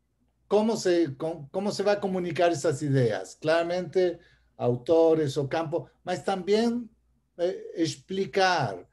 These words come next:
descrever. A resenha tem uma função crítica, tem uma função de comunicação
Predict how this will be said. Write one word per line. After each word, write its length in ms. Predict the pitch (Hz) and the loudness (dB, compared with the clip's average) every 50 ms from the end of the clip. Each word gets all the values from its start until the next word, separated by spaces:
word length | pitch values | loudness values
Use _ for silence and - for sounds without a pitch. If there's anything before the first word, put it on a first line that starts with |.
| _ _ _ _ _ - | _ _ _ _ _ -8
descrever. 920 | 123 143 151 135 - - - 175 180 180 175 190 180 165 135 131 - _ - | -4 -2 -2 -2 -4 -6 0 2 2 2 2 2 2 2 0 -2 -10 _ -6
A 100 | - 165 | -4 -2
resenha 460 | 165 180 160 - - 208 214 214 202 | -2 -2 -2 -4 -2 -2 0 0 -2
tem 260 | 208 - 202 202 202 208 | 0 2 2 2 2 0
uma 220 | 202 202 190 147 | -2 -2 -4 -4
função 720 | - 170 165 160 135 - 170 170 160 165 165 170 170 165 - _ _ _ _ _ _ _ _ - | -2 -4 -6 -6 -6 -4 -2 0 0 0 -2 -4 -8 -14 -16 _ _ _ _ _ _ _ _ -4
crítica, 840 | 180 175 175 170 160 131 - 165 160 139 175 170 180 190 202 208 _ _ _ _ _ _ _ _ _ _ _ _ _ _ - | 4 4 4 4 4 0 0 -4 -2 0 0 -2 -2 -2 -6 -10 _ _ _ _ _ _ _ _ _ _ _ _ _ _ -2
tem 140 | - 156 156 | 0 0 0
uma 160 | 165 170 156 | 0 0 -2
função 760 | 131 - 160 151 151 139 - - 170 165 160 160 160 156 156 | -2 -2 -4 -4 -4 -4 -6 -4 -4 -2 -2 -2 -4 -6 -8
de 300 | 135 117 117 139 139 139 | -8 -6 -2 -2 -2 -2
comunicação 840 | 131 147 151 151 156 160 160 147 180 175 135 - - 190 190 190 185 | -2 -4 -4 -4 -2 -4 -2 0 0 0 0 0 -4 -4 -4 -4 -8